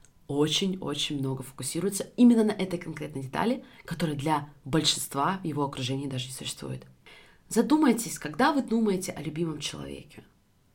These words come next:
Представляете ли вы ту самую деталь, которую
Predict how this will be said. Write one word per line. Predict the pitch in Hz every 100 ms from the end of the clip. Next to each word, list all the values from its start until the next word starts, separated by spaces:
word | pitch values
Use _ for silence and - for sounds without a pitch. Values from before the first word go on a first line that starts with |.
| _ _ _ _
Представляете | - - 214 196 254 359 -
ли | 247
вы | 220
ту | 208 - 202 202
самую | - - 165 220 196 160 160 - _ _
деталь, | - 160 175 226 302 - - _ _ _ _ -
которую | 170 - 185 170 160